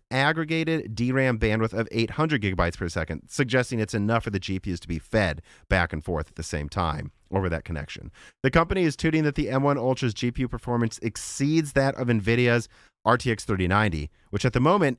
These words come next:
is the single fastest video card on the market, and furthermore, that they're able to do so while consuming only a bit over a hundred watts or two hundred watts less than the thirty ninety. Over two hundred watts less than the thirty ninety, my friends. But yeah, so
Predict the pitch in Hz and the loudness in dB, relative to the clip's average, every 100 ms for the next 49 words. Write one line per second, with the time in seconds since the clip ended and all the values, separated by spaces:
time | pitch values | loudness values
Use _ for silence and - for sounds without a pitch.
0 | - 113 120 131 117 - 110 117 101 95 | -6 -2 0 0 -2 0 -2 -4 -6 -4
1 | 87 82 80 82 90 101 101 92 _ - | -2 -2 -2 0 2 2 0 -4 _ -20
2 | _ 98 113 107 - 139 160 147 135 131 | _ 2 2 0 2 2 4 4 4 4
3 | 117 _ _ 127 147 123 131 139 127 104 | 0 _ _ 2 2 2 2 2 0 0
4 | 135 143 - 139 123 120 123 110 139 127 | 2 2 2 2 2 2 0 0 2 2
5 | 123 - 113 156 226 185 117 120 123 120 | 2 2 2 2 0 -2 0 2 4 4
6 | 113 87 92 87 87 110 117 - _ 82 | 2 2 0 0 2 2 2 -2 _ -6
7 | - - 131 113 90 127 139 104 101 98 | -6 2 2 2 0 0 0 2 0 0
8 | - 98 - 98 85 95 90 85 87 92 | 0 -2 -2 -6 -4 -2 0 0 2 2
9 | 92 92 - - _ _ - 82 76 78 | 0 -2 -4 -20 _ _ -10 -6 -4 -2
10 | 78 82 78 78 90 82 87 80 90 85 | -2 -2 -2 0 -2 -2 -4 0 0 2
11 | 82 82 80 80 90 82 - - - _ | 0 0 -2 0 -2 -2 -6 -20 -20 _
12 | 214 233 233 196 - 147 139 | 2 4 2 0 2 4 4